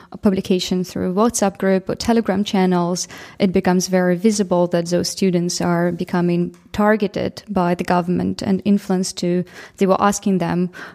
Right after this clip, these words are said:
to, to take part. The, the dormitories would be notices saying that you should participate in elections. So it indicates that students are the main target, especially st-, students who are located in the dormitories, who receive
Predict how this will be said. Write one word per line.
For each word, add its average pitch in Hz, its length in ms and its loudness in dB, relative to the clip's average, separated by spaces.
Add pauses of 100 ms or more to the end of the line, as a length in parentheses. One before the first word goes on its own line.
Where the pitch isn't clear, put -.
(120)
to, 190 540 2
to - 140 -4
take 180 280 0
part. 254 420 0
The, 190 400 2
the 190 120 4
dormitories 185 720 0
would 175 240 0
be 180 220 2
notices 185 640 0
saying 175 360 0
that 175 220 -4
you 185 60 0
should - 240 -6
participate 180 640 -2
in 185 160 -2
elections. 214 580 0
So 185 120 2
it 214 120 -2
indicates 208 540 0
that 170 280 -4 (240)
students 220 600 0
are 190 200 4
the 190 140 -2
main 175 260 0
target, 185 720 -2
especially - 380 0
st-, - 220 -8
students 208 640 0 (300)
who 196 420 2
are 180 240 0
located 175 420 -2
in 175 100 2
the 165 60 -6
dormitories, 214 580 0
who 180 120 0
receive 175 520 -4